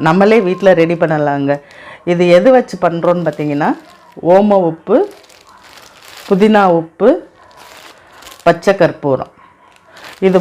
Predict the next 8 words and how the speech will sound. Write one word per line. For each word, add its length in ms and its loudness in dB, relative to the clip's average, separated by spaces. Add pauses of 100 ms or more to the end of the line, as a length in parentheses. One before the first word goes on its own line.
மூணையும் 480 2
சம 260 2
அளவு 460 0
வாங்கிட்டு 340 -4
வந்து, 580 -2 (520)
ஒரு 260 2
கண்ணாடி 480 0
பாட்டில்ல 560 -2